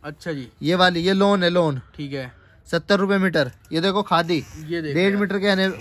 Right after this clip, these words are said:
Speaker 2: पने के अंदर सत्तर रुपए मीटर।
Speaker 1: ये भी सत्तर रुपए
Speaker 2: ये देखो
Speaker 1: मीटर है।
Speaker 2: लीलन, इधर देखो।
Speaker 1: जी भैया, ये पैंट वगैरह बनेगी इसकी,
Speaker 2: हाँ, ये
Speaker 1: बहुत ही
Speaker 2: लीलन है,
Speaker 1: बढ़िया।
Speaker 2: लीलन कुर्ते
Speaker 1: जी साहब।
Speaker 2: पजामे की।
Speaker 1: जी भैया।
Speaker 2: तीन सौ, साढ़े तीन सौ रुपए मीटर है इसका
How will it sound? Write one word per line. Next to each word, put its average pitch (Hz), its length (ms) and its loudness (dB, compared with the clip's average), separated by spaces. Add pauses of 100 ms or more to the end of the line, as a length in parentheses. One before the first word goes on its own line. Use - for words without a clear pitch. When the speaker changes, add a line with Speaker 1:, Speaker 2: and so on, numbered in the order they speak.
(260)
Speaker 2:
पने 180 200 0
के 190 60 2
अंदर 170 240 0
सत्तर 180 320 -2
रुपए 185 180 0
मीटर। 160 380 -2
Speaker 1:
ये 151 100 -6
भी 175 80 -6
सत्तर 170 260 -8
रुपए 165 140 -2
Speaker 2:
ये 180 60 2
देखो 208 160 2
Speaker 1:
मीटर 214 120 4
है। 214 60 4
Speaker 2:
लीलन, 208 160 -2
इधर 208 140 -2
देखो। 180 300 -4 (440)
Speaker 1:
जी 156 160 -10
भैया, 139 220 -10 (400)
ये 151 80 -10
पैंट 175 320 -6
वगैरह 165 240 -4
बनेगी 151 300 -6
इसकी, 151 160 -4
Speaker 2:
हाँ, 135 140 2
ये 143 60 0
Speaker 1:
बहुत 180 100 4
ही 196 80 0
Speaker 2:
लीलन 220 180 8
है, 240 80 6
Speaker 1:
बढ़िया। 247 140 8
Speaker 2:
लीलन 240 280 2
कुर्ते 208 260 2
Speaker 1:
जी 226 40 8
साहब। 226 40 4
Speaker 2:
पजामे 226 340 2
की। 202 180 -2 (240)
Speaker 1:
जी 147 220 -8
भैया। 143 100 -4
Speaker 2:
तीन 208 220 0
सौ, 233 160 4
साढ़े 226 260 4
तीन 220 200 -4
सौ 226 120 0
रुपए 220 160 2
मीटर 220 260 -2
है 254 80 6
इसका 196 360 -2